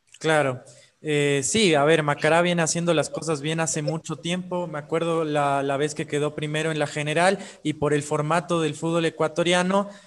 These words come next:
eh, no pudo clasificar directamente a Libertadores y no terminó jugando la fase de grupos a Libertadores, eh, que, que le tocaba. Y ahora, hablando de Libertadores,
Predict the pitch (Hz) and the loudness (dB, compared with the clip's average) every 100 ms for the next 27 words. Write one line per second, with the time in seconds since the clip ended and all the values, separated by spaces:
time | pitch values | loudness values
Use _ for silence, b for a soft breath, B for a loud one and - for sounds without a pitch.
0 | B 151 147 139 151 151 170 165 160 143 | B 0 0 2 -2 0 2 2 0 -2
1 | 139 147 165 160 160 160 170 160 170 170 | -2 -2 0 2 0 0 -2 -2 -2 0
2 | 160 147 156 165 165 147 151 196 190 156 | 0 0 0 0 0 -2 0 2 0 0
3 | 147 196 - 151 151 151 139 135 147 - | 0 0 0 -2 0 0 0 -2 -4 -2
4 | 143 135 147 147 139 127 123 127 135 143 | -2 -2 -2 -2 -2 -4 -4 -2 -2 0
5 | 143 135 131 B B B _ 147 139 135 | 0 -2 -4 B B B _ 0 2 2
6 | 131 127 127 123 123 - 135 131 139 135 | 0 -2 -4 -4 -8 -6 -6 -4 -4 -4
7 | 131 131 151 127 110 b b b b - | -2 -2 0 0 -2 b b b b 0
8 | 185 208 247 254 226 247 254 247 214 180 | 4 8 8 8 6 4 4 6 6 6
9 | 170 - 165 165 143 - - | 4 4 4 6 4 0 -6